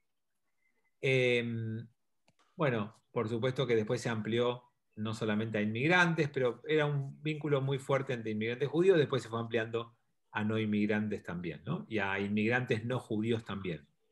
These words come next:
Digamos, no, no, no eran, eh, carteras exclusivas y, y, y nada por el estilo. Bueno, es verdad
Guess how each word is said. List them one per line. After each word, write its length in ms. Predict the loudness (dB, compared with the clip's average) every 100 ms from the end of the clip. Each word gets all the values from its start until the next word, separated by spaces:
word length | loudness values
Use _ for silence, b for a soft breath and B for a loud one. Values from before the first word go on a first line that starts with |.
| _ _
Digamos, 240 | -12 -8
no, 120 | -2
no, 220 | 0 0 -2
no 100 | -2
eran, 420 | 0 0 -4 -8 -12
eh, 320 | -8 -8 -8
carteras 440 | -8 -4 0 0 -2
exclusivas 760 | -6 -8 -4 0 2 2 0
y, 240 | -6 -10 -12
y, 400 | -18 -18 -16 -16
y 40 |
nada 180 | -12 -10
por 100 | -8
el 60 | -10
estilo. 260 | -14 -20 _ _ _ _ _ _ _ _ _ _ _ _ _ _ _ _ _ _ _ _
Bueno, 440 | 2 4 4 2 -8 _ _ _ _ _ _
es 220 | 8 10
verdad 680 | 10 8 8 8 6 4 -2